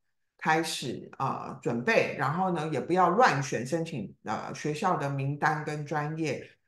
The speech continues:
不要错过提早申请，不要，呃，不申请助学金哈，当然不要，就是说没有找正确的指导。然后呢，也要提醒大家，成功的申请资料不是只有文书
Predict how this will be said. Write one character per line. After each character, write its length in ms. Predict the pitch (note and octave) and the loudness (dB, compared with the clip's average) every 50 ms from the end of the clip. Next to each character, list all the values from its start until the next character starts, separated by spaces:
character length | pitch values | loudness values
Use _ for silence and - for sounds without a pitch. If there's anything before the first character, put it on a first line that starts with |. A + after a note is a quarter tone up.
| _ _ - | _ _ -4
不 60 | F#3 | 0
要 200 | F#3+ F#3+ F3+ F3+ | 2 2 2 0
错 240 | - - B3 G3+ F3+ | 0 0 0 0 0
过 200 | F3 F3+ E3+ - | 2 2 0 0
提 160 | - - B2 | -2 -4 -4
早 200 | - B2+ A#2+ C#3 | -4 -4 -4 -4
申 220 | C3+ D3 D3 D3 | -4 -4 -4 -6
请， 260 | C#3+ - C#3+ C3 C3+ - - | -6 -6 -8 -8 -8 -10 -10
不 140 | - C3+ | -6 -4
要， 120 | C#3+ D#3+ E3 | 0 0 2
呃， 600 | D3 C3+ B2+ - - - A2 - - - - - - | 2 2 2 0 -2 -2 -4 -4 -6 -10 -12 -10 -6
不 80 | F3+ | -6
申 220 | F3+ - F#3+ F3 F3+ | -4 -2 -2 -2 -2
请 180 | E3+ C#3+ C3+ | -2 -2 -4
助 160 | - D#3 C#3+ | -4 -4 -6
学 200 | C3+ C3+ A#2+ A2+ | -4 -4 -4 -4
金 280 | - - C3+ B2 C3 C3+ - | -4 -6 -8 -6 -6 -8 -8
哈， 260 | - D3 - - - - | -6 -6 -6 -6 -6 -6
当 100 | D3+ D#3 | -4 -4
然 320 | D3+ C3+ A2+ - B2 B2+ - - | -4 -4 -4 -6 -8 -10 -10 -8
不 100 | C#3 C#3 | -6 -4
要， 320 | D3+ D3 B2+ A#2 - - - - _ _ | -4 -2 -4 -6 -6 -10 -16 -20 _ _
就 120 | - D3 | -10 -10
是 100 | C#3 D3 | -10 -8
说 180 | C#3+ - D3 C#3+ | -8 -6 -4 -4
没 120 | D3 D3+ | -4 -2
有 120 | D3+ D3 C#3+ | -4 -4 -4
找 260 | - - - - - - | -4 -6 -6 -6 -6 -4
正 180 | G3+ E3+ C#3+ | -4 -4 -4
确 200 | C#3 - F3 C3+ | -4 -4 -4 -4
的 100 | B2+ B2 - | -4 -6 -8
指 260 | - - - - G2+ | -10 -12 -14 -14 -8
导。 280 | - A#2 F2+ - - - - _ _ _ _ _ _ _ _ _ _ _ _ _ _ _ _ _ - _ _ _ _ _ _ _ _ | -6 -6 -6 -6 -8 -12 -18 _ _ _ _ _ _ _ _ _ _ _ _ _ _ _ _ _ -20 _ _ _ _ _ _ _ _
然 140 | - G3 G#3+ | 4 6 8
后 200 | C4+ D4 D4+ D#4 | 8 8 8 8
呢， 380 | C#4+ C#4 C#4 C#4 C#4 C#4 A3 | 8 8 8 8 8 6 4
也 100 | F#3+ E3 | 6 6
要 180 | F3+ A3 B3+ B3 | 8 8 8 6
提 160 | - G#3 G3+ | 4 0 -2
醒 180 | G3 F3 E3 F3+ | -2 -2 -2 2
大 180 | G#3+ G3+ F#3 | 2 4 4
家， 360 | F3+ G3 F3+ F3 F3 F#3 F#3 F3+ | 4 2 4 4 4 4 2 0
成 260 | - A3 G3 G3+ A3 | -2 -2 -2 2 4
功 160 | B3+ C4 C4+ | 4 4 4
的 100 | B3+ G#3 | 4 0
申 220 | G3+ A3 G#3 G#3+ | 0 0 -2 -2
请 180 | G#3+ F#3+ C#3 C3+ | -2 0 -2 -2
资 140 | C3+ F3 F3+ | -2 0 2
料 240 | F#3 F3+ D#3+ D3+ - | 4 4 4 4 2
不 80 | - D#3+ | -2 -4
是 160 | D#3 G3+ F#3+ | -4 -6 -6
只 140 | D#3+ - D#3 | -4 -2 0
有 140 | D#3+ C#3 | 0 0
文 280 | B2 A#2+ B2+ B2+ A#2+ B2+ | 0 0 -2 -2 -2 -4
书 380 | C3+ - - - D3 C#3+ C#3 | -6 -6 -6 -4 -2 -2 -2